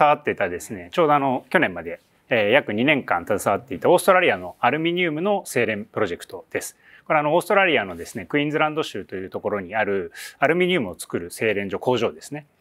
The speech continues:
と、あと合わせてですね、そこの、あの、アルミニウムって作るのにものすごいこう電力を使うんですけれども、その電力を発電する発電所にも、こう出資していましたと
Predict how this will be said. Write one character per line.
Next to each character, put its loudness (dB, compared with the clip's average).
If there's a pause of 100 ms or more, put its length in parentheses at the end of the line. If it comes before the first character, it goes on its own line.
(100)
と、 2 (160)
あ 4
と -4
合 0
わ 4
せ -2
て -10
で -8
す -18
ね、 -14
そ -8
こ 0
の、 2
あ -2
の、 2
ア 4
ル 4
ミ 4
ニ 4
ウ 2
ム -2
っ -10
て -14
作 -2
る 0
の -6
に -10
も 2
の 2
す 2
ご 8
い 2
こ -4
う -6
電 0
力 -6
を -6
使 -4
う -4
ん -12
で -16
す -14
け -14
れ -14
ど -12
も、 -2 (120)
そ -6
の 0
電 0
力 -2
を -4
発 -6
電 0
す -4
る -2 (200)
発 0
電 -2
所 -4
に 0
も、 0 (140)
こ 2
う 2
出 -4
資 -4
し -6
て -8
い -8
ま -10
し -6
た -14
と -20